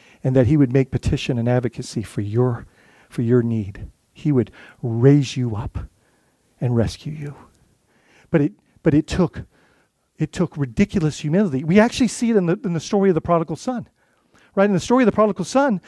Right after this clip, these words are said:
like, like, you know, elders, men of, of great wealth and integrity and,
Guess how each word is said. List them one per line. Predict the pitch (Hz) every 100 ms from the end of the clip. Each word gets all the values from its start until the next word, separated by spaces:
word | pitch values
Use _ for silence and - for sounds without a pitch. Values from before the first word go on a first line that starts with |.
| - -
like, | 196 190 - _ _ -
like, | 190 240
you | 294 349 214
know, | 185
elders, | 247 214 285 247 190 - - - _ _ _
men | 165 220
of, | 254 - -
of | 240 175 -
great | 196 220 - _ _ _ _ -
wealth | 165 208 233
and | 190
integrity | 160 - 240 254 214 220 226
and, | 160